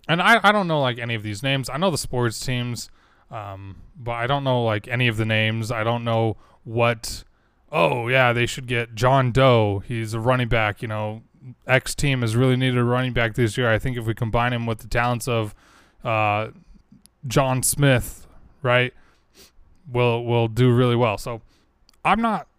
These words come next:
that deep into it. And like I've mentioned many times on this podcast, like, just sports, I'm not, I'm not your sports guy. I'm really into Formula One recently,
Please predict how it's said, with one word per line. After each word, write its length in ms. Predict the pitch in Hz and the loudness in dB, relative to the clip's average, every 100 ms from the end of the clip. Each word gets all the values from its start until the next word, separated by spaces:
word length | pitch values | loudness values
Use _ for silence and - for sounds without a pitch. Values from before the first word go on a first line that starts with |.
| - | -4
that 300 | 139 147 127 | 4 4 4
deep 220 | 139 127 | 0 0
into 180 | 117 113 | 0 -2
it. 80 | 113 | -2
And 80 | |
like 160 | 170 196 | 0 2
I've 140 | 170 | 2
mentioned 320 | 139 131 - 117 | 2 -2 -2 -2
many 180 | 113 | -2
times 300 | 107 113 110 | 0 -2 -2
on 100 | 110 | -4
this 140 | 107 101 | -4 -4
podcast, 520 | 120 110 120 113 110 | -4 -4 -2 -4 -6
like, 180 | 123 117 - | -14 -16 -12
just 180 | 123 - | -8 -6
sports, 760 | - 165 170 151 - - - - _ _ _ _ _ _ - | -4 0 0 0 -6 -12 -14 -20 _ _ _ _ _ _ -6
I'm 140 | 127 | -4
not, 260 | 139 135 127 _ | -2 -2 -4 _
I'm 80 | - | -6
not 160 | 135 131 | -4 -2
your 80 | 120 | -4
sports 400 | - 139 117 - | -4 -2 -4 -6
guy. 280 | 113 113 - | -16 -16 -14
I'm 100 | 135 | -6
really 180 | 160 185 | -2 -2
into 140 | 151 113 | -4 -8
Formula 380 | 160 143 107 | -8 -6 -6
One 320 | 104 165 233 127 | -4 -2 0 0
recently, 560 | 107 - 113 110 156 | -4 -6 -8 -4 -4